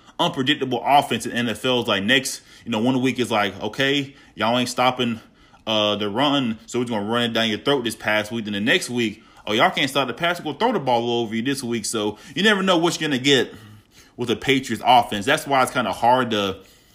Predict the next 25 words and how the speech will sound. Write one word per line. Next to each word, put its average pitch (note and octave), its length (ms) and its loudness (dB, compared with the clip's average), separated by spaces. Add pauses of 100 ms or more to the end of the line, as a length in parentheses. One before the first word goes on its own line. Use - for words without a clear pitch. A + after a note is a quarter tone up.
(280)
draft A#2+ 540 2
them, B2+ 320 -2
draft A#2 340 2
players B2+ 640 0 (720)
on B2+ 120 2
the A2+ 60 2
Patriots B2+ 400 -4
in G2 100 -6
fantasy B2+ 440 -2
because A#2 260 -4
they A2 80 -2
maybe A#2 300 0
use A2 260 0
a G#2 40 -2
lot G2+ 300 4
one A2 220 -2
week, A2+ 160 -4
then G2 80 -6
the F#2+ 80 -6
next G#2+ 320 -4
week A2 160 -6
sit, A2+ 380 0 (260)
then G2+ 160 -4
one G#2+ 180 -2
week A2 280 -2